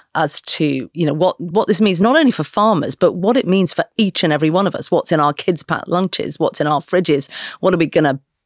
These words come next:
buy at the pub to eat? You know, it, it absolutely affects everything. And we've had, you'd look back to the repeal of the Corn Laws and everything that's happened in between that era and now, and it has been continual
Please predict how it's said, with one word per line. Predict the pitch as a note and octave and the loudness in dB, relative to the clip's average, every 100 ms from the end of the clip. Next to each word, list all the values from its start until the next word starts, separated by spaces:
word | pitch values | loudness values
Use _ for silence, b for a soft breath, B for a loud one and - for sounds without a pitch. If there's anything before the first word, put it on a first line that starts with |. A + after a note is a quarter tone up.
| - | -2
buy | F3+ G#3 A#2 | 2 2 0
at | - | -2
the | - | -4
pub | - - G#3+ - - | -2 0 0 -2 -6
to | - C#3+ | 0 2
eat? | A3 C4+ - - | 4 2 -2 -2
You | F3 | 0
know, | D3+ | 2
it, | D#3+ F3+ - | 2 2 2
it | F#3+ F#3+ - | 2 0 0
absolutely | A3 - - A3 F3 D#3+ E3 | 0 0 -2 2 2 2 0
affects | D3+ - - - - B B B B - - | -2 -2 -6 -6 -10 B B B B -6 0
everything. | G3+ F#3 E3 - - C#3 - | 2 2 0 -2 -4 -4 -2
And | F#3 F#3 - B B B B - | 0 0 -2 B B B B 0
we've | B3+ C4+ | 2 2
had, | - A#3+ A#3+ F#3+ - D3+ | 2 2 4 2 0 -2
you'd | - F3+ E3 | 0 0 2
look | F#3+ - - | 0 0 -2
back | D3+ D3+ - - | -2 0 -2 -6
to | - D3+ D3+ | -4 0 0
the | D#3 | -2
repeal | G2+ - - F3+ E3 | -4 -4 0 4 4
of | D3+ | 0
the | |
Corn | - E3+ D#3+ D#3+ | -2 2 2 4
Laws | D3 D3+ D3 | 2 2 0
and | - | -2
everything | E3+ F3 D3+ D3+ | -2 0 0 0
that's | D3 - | 0 -2
happened | - E3 - D3 D3+ - | -4 -4 -2 -2 -2 0
in | F3+ F3 | 2 2
between | D#3+ - C#3+ D3 | 0 -2 -2 -2
that | D#3+ - - | -2 -2 -2
era | D#3+ D3 C#3+ - | 0 2 0 -2
and | D3+ D#3 | -2 0
now, | E3 D3+ - - B B B | 0 0 -2 -4 B B B
and | F3+ F#3+ | -2 2
it | |
has | G3+ F3 | 2 0
been | G#3+ G3+ | 0 0
continual | - G3 - - C4 A#3 D#3+ G2 G#2 | 0 -2 -2 -2 2 4 2 0 -4